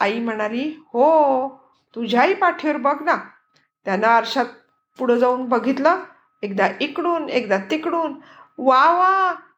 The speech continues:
त्यालाही पंख उगवले होते. ते त्याने हलवून बघितले,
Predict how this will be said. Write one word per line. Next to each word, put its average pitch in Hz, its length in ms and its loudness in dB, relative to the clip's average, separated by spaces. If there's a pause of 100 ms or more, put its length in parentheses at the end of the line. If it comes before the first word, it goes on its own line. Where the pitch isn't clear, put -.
(160)
त्यालाही 285 400 2
पंख 359 360 -2
उगवले 294 360 2
होते. 277 560 -4 (280)
ते 262 80 0
त्याने 247 280 -4
हलवून 320 500 -2
बघितले, 262 520 -2